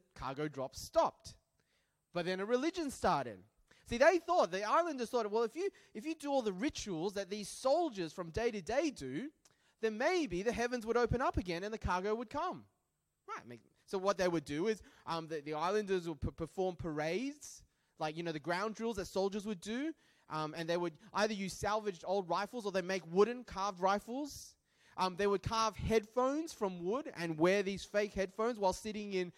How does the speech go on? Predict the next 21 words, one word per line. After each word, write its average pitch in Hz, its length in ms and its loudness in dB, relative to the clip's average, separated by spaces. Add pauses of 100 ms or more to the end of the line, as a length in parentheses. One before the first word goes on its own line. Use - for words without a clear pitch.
(160)
in 175 140 -6
fake 202 320 -2
control 196 400 0
towers 240 480 0
'cause 202 100 -4
they 175 140 -4
thought, 180 260 0 (320)
you 202 80 -8
know, 285 160 -2
the, 190 160 -4 (180)
this 156 100 -14
is 170 60 -18
what 196 120 -6
the 185 40 -4
soldiers 202 400 0
did, 226 220 -6
and 190 140 -2
then 175 100 -4
the 165 80 -6
cargo 185 420 -4
came. 254 500 -8